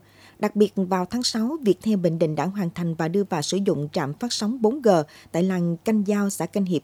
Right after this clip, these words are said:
huyện Vân Canh, nơi trước đây thiếu sóng và không có điện lưới. Trạm bốn G này với chiều cao mười tám mét và thiết kế hai hướng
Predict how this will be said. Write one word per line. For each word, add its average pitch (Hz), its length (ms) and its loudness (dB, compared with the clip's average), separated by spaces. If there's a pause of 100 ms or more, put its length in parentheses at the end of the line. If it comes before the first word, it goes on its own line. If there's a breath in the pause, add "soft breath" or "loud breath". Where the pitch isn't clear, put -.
(140)
huyện 143 240 0
Vân 185 140 -2
Canh, 180 220 0 (380 loud breath)
nơi 240 140 4
trước 311 200 -2
đây 220 300 2
thiếu 269 180 -2
sóng 247 380 -4
và 156 180 2
không 185 220 -4
có 208 140 -2
điện 156 260 0
lưới. 196 200 4 (600 soft breath)
Trạm 185 280 2
bốn 214 220 2
G 240 80 2 (120)
này 170 360 0
với 220 120 2
chiều 190 240 2
cao 196 140 0
mười 170 160 2
tám 214 260 -4
mét 262 200 -2
và 165 320 -2
thiết - 280 -8
kế 220 180 2
hai 220 380 -2
hướng 226 200 -2